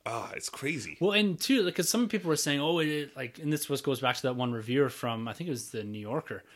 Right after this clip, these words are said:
Speaker 2: that said, like, the movie just kinda is an ad.
Speaker 1: An
Speaker 2: For,
Speaker 1: ad?
Speaker 2: like, an, a big ad for all the other films that came before
Speaker 1: Ugh.
Speaker 2: and for the next film. Th-, this movie ends in a way. It's a big cliffhanger,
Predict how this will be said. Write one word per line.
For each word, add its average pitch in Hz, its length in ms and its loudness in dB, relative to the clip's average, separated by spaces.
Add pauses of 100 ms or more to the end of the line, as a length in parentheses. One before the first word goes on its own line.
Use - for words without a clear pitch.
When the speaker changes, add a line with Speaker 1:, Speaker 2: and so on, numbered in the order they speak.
(280)
Speaker 2:
that 131 140 -6
said, 123 280 -2
like, 123 120 -2
the - 60 0
movie 156 240 4
just 135 200 -2
kinda 131 240 -2
is 123 140 -4
an 117 100 -4
ad. 117 420 0 (520)
Speaker 1:
An 85 60 -10
Speaker 2:
For, 87 60 0
Speaker 1:
ad? 151 380 6
Speaker 2:
like, 135 180 0
an, 139 100 2
a 120 100 -4
big 143 200 6
ad 120 320 2
for 127 180 -4
all 143 180 4
the 143 100 6
other 135 120 4
films 127 220 -2
that 123 80 -6
came 120 160 -4
before 110 300 4
Speaker 1:
Ugh. - 60 2
Speaker 2:
and 120 100 -4
for 131 100 -6
the 123 80 -4
next 117 240 -6
film. 156 200 -2 (560)
Th-, 180 200 4
this 233 260 4
movie 156 480 2
ends 147 440 2 (100)
in 147 180 2
a 123 60 2
way. 120 240 2
It's 123 180 -4
a 147 80 4
big 160 280 0
cliffhanger, 175 680 -2